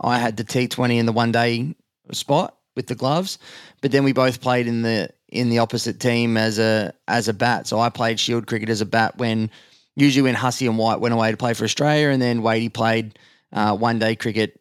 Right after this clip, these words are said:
for us as well. So we played a lot together. We probably played two or three seasons together, but it got to the stage where it wasn't helping either of us. We were both trying to play for Australia. We both knew we wanted to. And to do that, y-, we knew that Tim Paine was playing every form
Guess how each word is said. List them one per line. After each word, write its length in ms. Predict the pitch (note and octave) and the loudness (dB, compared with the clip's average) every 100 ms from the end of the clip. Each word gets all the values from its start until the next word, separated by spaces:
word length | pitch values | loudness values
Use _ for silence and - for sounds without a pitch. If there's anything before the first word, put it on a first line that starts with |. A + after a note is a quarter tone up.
| _ | _
for 220 | - B2+ | -6 -2
us 140 | A2 A#2+ | 0 0
as 80 | A#2+ | 0
well. 160 | C3 | 0
So 100 | A2+ | 0
we 60 | B2+ | -2
played 240 | E3 D3+ | 0 0
a 40 | C3 | 2
lot 180 | C3 | 0
together. 440 | - B2+ A#2+ A#2+ A2 | -2 -2 0 0 0
We 140 | G2+ | -4
probably 340 | A#2 C3 A2+ A2+ | -6 -4 -2 -4
played 380 | - B2+ A#2 | -2 0 0
two 120 | - C#3+ | 0 -2
or 60 | |
three 220 | - C#3 | 0 -2
seasons 420 | C3 C#3+ C3+ C3+ A#2+ | 0 0 0 0 -4
together, 480 | B2 C#3 D3+ G3+ F#3+ - - _ - | -2 0 0 -2 -4 -16 -20 _ -2
but 120 | C3+ | 0
it 40 | |
got 180 | D#3 D#3 | 0 -2
to 40 | |
the 80 | D3 | -2
stage 320 | C#3 C#3 C3 | 0 2 2
where 260 | A#2 B2 A#2+ | 0 0 0
it 120 | - G2 | -2 -2
wasn't 280 | C3 C3 | -2 0
helping 340 | B2 B2+ A#2+ A2+ | 0 0 0 -4
either 340 | A2 A#2+ A#2 | -2 0 2
of 120 | A#2 | 2
us. 200 | A2 G#2+ | 0 -4
We 120 | D#3 B2+ | -2 -2
were 80 | |
both 240 | A2+ C3 C3+ | 0 0 0
trying 180 | C#3 B2+ | 0 -2
to 60 | |
play 160 | B2 A2+ | 0 -2
for 120 | A#2 | -2
Australia. 440 | G#2+ - G#2+ G#2+ | -4 -2 0 0
We 100 | A2 | -2
both 320 | A2 B2 B2 C3 | 0 0 0 0
knew 140 | B2 | -2
we 80 | A#2+ | 0
wanted 300 | A2+ A2 G#2 | 0 -2 0
to. 320 | A2+ A2 A2 - _ _ _ _ - | 2 2 0 -6 _ _ _ _ -4
And 240 | A#2 A#2+ | -2 0
to 80 | C3 | -2
do 260 | A2+ C#3+ C3+ | 2 4 4
that, 320 | B2 A2+ - _ | 2 0 -4 _
y-, 140 | A#2+ - - | -14 -12 -4
we 120 | C3 | 0
knew 260 | B2+ C3 B2+ | 2 2 2
that 220 | B2 - | 0 -2
Tim 200 | B2+ A#2+ | 0 2
Paine 320 | A#2+ A#2 A#2+ | 2 2 2
was 300 | A2+ G#2 - - - _ _ _ - | 0 0 -4 -14 -20 _ _ _ -2
playing 320 | C#3 B2+ B2+ | 0 2 0
every 220 | A2+ B2 | 0 -2
form 520 | - A#2+ A#2+ A#2+ A#2 | -2 0 2 2 0